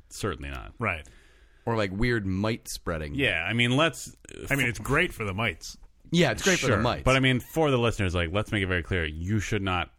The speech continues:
Speaker 1: be eating urban birds.
Speaker 3: Yeah.
Speaker 2: How Badcast officially does not condone the, uh,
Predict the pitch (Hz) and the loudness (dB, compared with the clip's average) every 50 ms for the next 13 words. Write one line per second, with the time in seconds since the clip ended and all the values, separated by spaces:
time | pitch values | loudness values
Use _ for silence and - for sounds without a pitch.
0 | 90 85 90 90 - - 95 92 90 90 85 85 82 80 76 73 71 - _ _ | -6 -6 -4 -6 -6 -6 -6 -4 -2 0 0 0 0 -2 -2 -6 -8 -10 _ _
1 | _ _ _ _ _ _ _ _ _ _ - - - _ - 98 95 90 82 87 | _ _ _ _ _ _ _ _ _ _ -20 -20 -16 _ -2 -2 0 0 0 0
2 | 82 80 73 85 80 73 71 73 - - - - - - - - - _ - 139 | -2 0 -2 -2 -2 -2 -6 -8 -12 -14 -16 -16 -16 -16 -16 -18 -20 _ 0 2
3 | 135 - 135 156 190 190 190 175 151 139 123 - 123 101 95 98 95 - - - | 2 4 4 4 2 2 2 0 0 0 -2 -2 -2 -2 -2 -2 -4 -6 -12 -16
4 | - - - 127 123 - - 202 214 208 - - 113 95 85 - - - - - | -12 -4 -4 -4 -4 0 2 2 2 4 2 -2 -4 -4 -6 -8 -10 -12 -6 -2
5 | 135 131 135 117 107 131 143 156 160 165 165 156 160 160 - _ _ _ _ _ | 0 2 2 2 0 0 2 2 2 2 2 0 -2 -4 -8 _ _ _ _ _
6 | _ - - 147 143 135 117 127 123 117 113 110 107 107 107 98 - - - - | _ -6 -2 0 0 2 2 2 2 2 0 0 -2 -2 -2 -4 -6 -10 -16 -20
7 | - - - _ _ - - - _ 104 104 113 107 104 101 98 90 - - - | -20 -20 -20 _ _ -20 -20 -16 _ -4 -2 0 0 0 0 -2 -6 -10 -18 -8
8 | - 113 104 104 98 95 95 | -4 -2 -2 0 -2 -2 -4